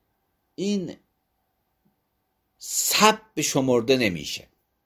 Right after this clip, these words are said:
چه جور در عرف؟ مثلاً در عرف این توهین شمرده نمیشه، این یک نوع،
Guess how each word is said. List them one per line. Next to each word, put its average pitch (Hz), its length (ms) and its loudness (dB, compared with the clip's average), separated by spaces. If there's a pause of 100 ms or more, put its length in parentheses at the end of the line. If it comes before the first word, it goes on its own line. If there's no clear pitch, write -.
(840)
چه 175 140 -2
جور 170 140 2
در 139 180 6
عرف؟ 127 440 0
مثلاً 180 220 -8
در 175 260 -2
عرف 190 420 -4
این 175 220 -10
توهین 147 420 -4
شمرده 110 440 -4
نمیشه، 78 520 -8 (500)
این 139 180 -8
یک 135 380 -2
نوع، 131 340 -2